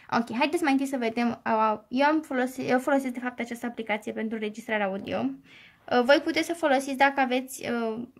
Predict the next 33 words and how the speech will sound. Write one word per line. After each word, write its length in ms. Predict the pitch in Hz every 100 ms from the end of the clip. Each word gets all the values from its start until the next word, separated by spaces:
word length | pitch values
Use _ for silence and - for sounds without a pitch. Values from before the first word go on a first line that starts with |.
| _
aplicația 840 | 233 233 240 254 254 233 220 220 247
separată, 600 | - 247 247 214 240 - 294 285 285 - 254
teoretic 340 | 277 269 277 294
n-ar 120 | 294
trebui 260 | 277 247
să 120 | 254 254
conteze, 460 | 226 226 202 214
atât 200 | 214 247
timp 180 | 247 233
cât 160 | 240 240
sunt 240 | 247 240
în 120 | 233 -
M 60 | 240
P 180 | 220 220
trei, 320 | 269 262 254 233
M 40 |
P 100 | 220
patru, 420 | 214 226 233 233 226
la 100 | 208
modul 220 | 226 226
niște 200 | 226 226
fișiere 460 | 220 226 226 226
care 260 | 220 220 214
sunt 300 | 220 226 226 - - -
în 140 | 254
general 420 | 254 226 220 233 254
su-, 340 | - - -
suportate. 680 | - 240 - 226 - 190 -
Acum 220 | 226 269 269 269
nu 80 | 294
știu 180 | 294 262
sigur 300 | 240 214 220
dacă 680 | 220 214 - 196 - -